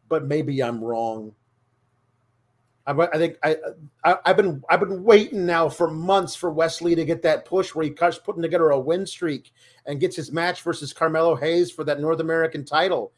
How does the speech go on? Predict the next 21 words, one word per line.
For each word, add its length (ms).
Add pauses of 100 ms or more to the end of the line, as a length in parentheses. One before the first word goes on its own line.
(440)
And 160
apparently 540
he's 220
not 200
gonna 160
get 220
it 100
'cause 140
he's 60
gonna 120
be 100
losing 380
to 80
J 260
D 120
McDonough 560
soon. 420 (460)
What 280
are 100
we 220 (200)
doing? 600